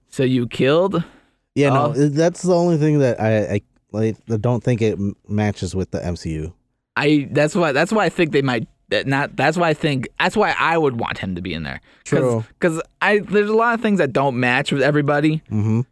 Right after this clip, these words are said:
Speaker 1: And, like, for him to have, and have him with a, with a good side, like, with a good sidekick.
Speaker 2: Mm-hmm.
Speaker 1: Like, I don't know who else they would put in there, but have him with a good sidekick, have a good detective movie. 'Cause everyone,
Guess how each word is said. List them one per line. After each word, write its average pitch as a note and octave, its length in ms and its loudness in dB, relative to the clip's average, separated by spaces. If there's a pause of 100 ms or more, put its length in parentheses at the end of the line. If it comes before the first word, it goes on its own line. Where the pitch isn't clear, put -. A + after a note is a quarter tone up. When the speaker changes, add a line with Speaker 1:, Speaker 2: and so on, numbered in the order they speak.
(140)
Speaker 1:
And, C#3 240 0
like, A#2+ 440 -4 (360)
for D3 220 0
him F3+ 500 2 (120)
to E3 60 0
have, C#3 400 0 (360)
and D#3+ 220 0
have F#3+ 300 0
him G#3+ 140 2
with F#3+ 120 0
a, C3 180 0
with C#3+ 200 0
a A#2+ 100 -2
good D3+ 320 0
side, C3 300 0 (280)
like, B2+ 200 0
with C3+ 140 2
a A#2 80 0
good C#3+ 280 0
sidekick. C#3 640 0 (200)
Speaker 2:
Mm-hmm. A2+ 360 0 (180)
Speaker 1:
Like, A#2+ 180 -2
I C3 40 0
don't D3+ 120 2
know C#3 120 0
who C#3+ 160 2
else C3 200 0
they C3+ 100 2
would A2+ 120 0
put B2 180 0
in B2 140 0
there, C3+ 240 0 (160)
but B2 280 0 (320)
have E3 160 0
him F3+ 80 2
with E3 120 2
a - 40 2
good D3 160 0
sidekick, D3 460 0
have C#3+ 260 0
a D3 60 0
good C#3 220 0
detective C#3+ 520 -2
movie. D3+ 240 0
'Cause G3+ 140 -6
everyone, C4 400 0